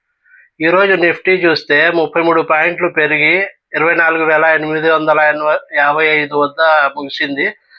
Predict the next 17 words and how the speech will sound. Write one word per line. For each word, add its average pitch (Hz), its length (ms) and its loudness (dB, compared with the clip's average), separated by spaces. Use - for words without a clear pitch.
సెన్సెక్స్ 160 520 -2
నూట 156 160 0
నలభై 156 300 2
మూడు 151 180 0
పాయింట్స్ 151 360 -2
పెరిగి 143 340 0
ఎనభై 165 240 2
ఒక్క 165 280 -2
వేల 160 200 2
నాలుగు 151 260 0
వందల 151 220 0
ఎనభై 147 280 -2
ఒకటి 143 240 -4
వద్ద 143 140 -4
ముగిసింది. 139 520 -6
Nifty 147 280 -2
బ్యాంక్ 151 340 -2